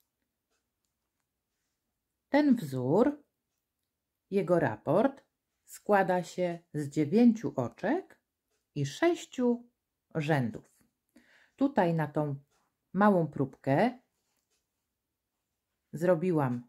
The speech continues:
trzy raporty i kilka powtórzeń, tak żebyście mogli sobie wyobrazić,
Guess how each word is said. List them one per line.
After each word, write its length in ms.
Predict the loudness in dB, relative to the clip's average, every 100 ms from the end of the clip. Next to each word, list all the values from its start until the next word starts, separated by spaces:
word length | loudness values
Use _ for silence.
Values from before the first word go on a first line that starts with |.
| _ _ _ _ _ _ _ _
trzy 260 | -16 -4 0
raporty 800 | 0 -2 -6 -8 -6 -2 -2 -4 _ _ _ _ _ _ _ _ _
i 120 | -12 -4
kilka 360 | -4 -2 -4
powtórzeń, 880 | -4 -6 -6 -6 -4 -2 -2 -4 -6 _ _ _ _ _ _ _ _ _ _ _ _ _ _ _
tak 360 | 0 2 2 2
żebyście 500 | 0 0 -4 -4 -2
mogli 360 | -2 -2 -4
sobie 640 | -6 -4 -2 -2 0 -2 -6 _ _ _
wyobrazić, 920 | -4 -2 0 0 -2 -2 -2 -4 -8